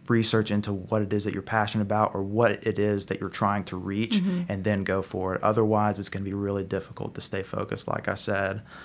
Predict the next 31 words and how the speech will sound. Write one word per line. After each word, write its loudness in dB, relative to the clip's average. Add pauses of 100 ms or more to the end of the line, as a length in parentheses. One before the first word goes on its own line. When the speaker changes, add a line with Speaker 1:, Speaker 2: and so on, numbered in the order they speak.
(300)
Speaker 1:
Um, -4
but -2
figuring 6
out 4
that 0
why 0
is -4
very -4
important. -4
Speaker 2:
Yeah, -2 (160)
I -8
agree. -6 (420)
I -4
agree. -2
It's -2
like -2
I 0
had -2
an 0
aha 8
moment. 2
<laughs> 12
I 12 (140)
was 10
like, 10
"Oh, 10
that's 10
why 12
I'm 8
not 6
excited." 6